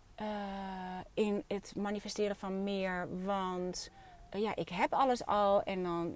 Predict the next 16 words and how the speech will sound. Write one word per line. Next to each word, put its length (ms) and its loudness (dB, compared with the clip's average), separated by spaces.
dan 240 -4
moet 140 -4
ik 100 -10
alleen 220 -2
maar 100 -4
meer 180 -4
dit 220 2
en 100 -6
meer 120 -6
dat. 240 -4
Maar, 600 4
eh, 800 -6
ik 200 10
leef 520 8
het 160 0
niet 560 0